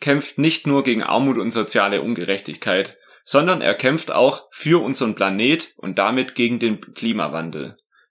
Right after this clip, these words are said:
Das führt uns zur dritten und letzten Facette aus dem Leben von Bill Gates, der Klimaretter oder zumindest der Klimakämpfer. Er hat jetzt ein neues Buch vorgestellt, das heißt, wie wir die Klimakatastrophe verhindern.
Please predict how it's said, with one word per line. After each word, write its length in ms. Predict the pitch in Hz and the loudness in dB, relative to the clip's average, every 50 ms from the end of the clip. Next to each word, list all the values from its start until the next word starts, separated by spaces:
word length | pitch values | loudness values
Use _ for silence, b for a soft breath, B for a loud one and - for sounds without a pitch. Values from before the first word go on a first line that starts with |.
| _ | _
Das 220 | - 135 156 - - | 0 2 2 2 4
führt 180 | 165 165 - | 2 2 2
uns 400 | 104 120 139 143 143 - - - - _ | 2 2 0 0 -2 -4 -8 -10 -14 _
zur 460 | - - - 117 107 101 101 101 - _ - | -8 -4 0 2 2 2 2 0 -4 _ -6
dritten 420 | - 156 165 165 - 190 180 180 | -2 -2 0 0 -2 -4 -4 -4
und 300 | 180 - - 98 104 92 | -6 -8 -6 -6 -2 0
letzten 400 | 101 127 - - - - 156 147 | 0 0 0 -2 -6 -6 -6 -4
Facette 580 | 139 - 143 127 - - 143 139 - 143 135 - | -2 0 0 0 2 0 -2 0 0 -2 -2 -2
aus 140 | - 107 - | -4 -4 -4
dem 160 | 117 107 101 | -2 -2 0
Leben 180 | 113 127 123 | 0 0 0
von 220 | 117 - 113 107 - | 0 -2 -2 0 2
Bill 160 | 110 107 101 | 2 2 2
Gates, 520 | - 107 107 120 135 135 - - B B B B B _ - | 4 2 2 2 0 -2 -4 -8 B B B B B _ -2
der 140 | - 107 101 | 0 0 0
Klimaretter 880 | 101 - 117 143 165 160 143 143 143 143 139 - - 147 143 143 143 B B B B | 2 2 0 2 2 2 2 4 4 2 2 2 2 2 2 2 0 B B B B
oder 240 | - 110 113 117 - | -4 -2 0 0 0
zumindest 520 | - - 107 107 110 110 113 110 - - | -2 -2 -4 -2 -2 -2 -4 -6 -4 0
der 340 | 110 107 104 107 104 - - _ _ | 2 4 4 4 2 0 -8 _ _
Klimakämpfer. 1080 | - - 123 120 120 117 107 98 98 - - - 95 101 101 - - 82 69 64 - - _ _ _ B B B B B B _ | -6 -2 0 2 2 2 2 0 -2 -2 -2 -2 -2 -2 -4 -6 -8 -8 -8 -10 -12 -18 _ _ _ B B B B B B _
Er 140 | - 110 117 | -2 0 0
hat 100 | 117 139 | 2 0
jetzt 160 | 143 131 - | 0 0 0
ein 80 | 156 | 0
neues 340 | 135 131 135 131 117 107 - | 2 4 4 4 4 2 0
Buch 200 | - 147 160 170 | 0 0 0 0
vorgestellt, 880 | - - 165 156 156 160 151 - - 151 143 147 160 160 - - - _ | 0 0 0 2 2 0 -2 -2 2 2 4 4 4 2 0 -6 -12 _
das 240 | - 101 95 - - | -10 -8 -6 -2 0
heißt, 320 | 113 110 117 117 - - | 2 2 2 0 -2 0
wie 140 | 120 123 127 | 0 2 4
wir 160 | 127 135 127 | 6 6 6
die 160 | 120 - 113 - | 4 2 -2 -2
Klimakatastrophe 1120 | - 127 143 160 175 165 156 151 151 - - 107 - 101 92 - - 107 110 110 123 101 | 0 0 0 2 2 2 2 2 0 -4 -6 -6 -4 -6 -6 -4 -2 -2 -2 -2 -4 -6
verhindern. 640 | 90 98 98 - 104 110 98 87 - 82 95 104 | -4 -4 -4 -2 -2 0 0 -2 -4 -6 -10 -14